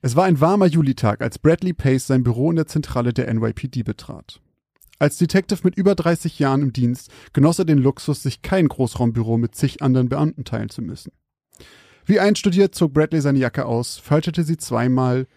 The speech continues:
legte sie auf einen Hocker neben der Tür und streifte sie glatt. Dann nahm er seinen Aktenkoffer und legte ihn auf die rechte Seite seines kleinen Schreibtisches. Er nahm sein Notizbuch und einen Stift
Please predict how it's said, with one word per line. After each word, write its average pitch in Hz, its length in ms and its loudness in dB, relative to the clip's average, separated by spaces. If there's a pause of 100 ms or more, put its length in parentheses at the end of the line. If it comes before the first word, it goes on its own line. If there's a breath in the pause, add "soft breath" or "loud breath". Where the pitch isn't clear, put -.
(140)
legte 147 240 2
sie 156 120 2
auf - 120 -2
einen 151 180 0
Hocker 180 220 2
neben 175 180 0
der 170 120 -2
Tür 131 200 -2
und 135 120 -6
streifte - 340 -10
sie 131 120 -8
glatt. - 400 -14 (680)
Dann 120 140 4
nahm 139 120 6
er 147 100 6
seinen 143 180 4
Aktenkoffer 175 600 0 (320 loud breath)
und 156 160 4
legte 147 200 2
ihn 143 60 2
auf - 120 -2
die 131 80 -2
rechte 135 280 0
Seite 123 240 0
seines 135 220 0
kleinen 147 220 -4
Schreibtisches. - 800 -14 (480)
Er 117 100 0
nahm 131 260 2
sein 147 140 4
Notizbuch 190 500 0
und 185 80 0
einen 170 140 -2
Stift - 420 -2